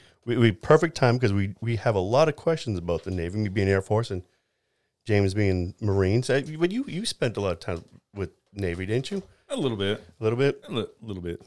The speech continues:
Speaker 1: Do you know a lot about their boot camp?
Speaker 2: No, hell no.
Speaker 1: I don't know anything about their
Speaker 2: No.
Speaker 1: boot camp. I know.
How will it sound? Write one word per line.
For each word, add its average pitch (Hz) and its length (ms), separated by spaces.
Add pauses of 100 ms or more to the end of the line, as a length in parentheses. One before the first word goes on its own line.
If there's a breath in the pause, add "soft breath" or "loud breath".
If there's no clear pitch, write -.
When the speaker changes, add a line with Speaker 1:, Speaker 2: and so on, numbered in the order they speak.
Speaker 1:
Do 107 80
you 110 60
know 110 120
a - 20
lot 107 140
about 98 220
their 98 120
boot 101 200
camp? 104 240 (360)
Speaker 2:
No, 117 140
hell 185 320
no. 101 120 (180)
Speaker 1:
I 151 60
don't 139 100
know 95 40
anything 90 240
about 85 140
their 82 100
Speaker 2:
No. 73 40
Speaker 1:
boot 80 160
camp. - 240 (560)
I - 80
know. 123 160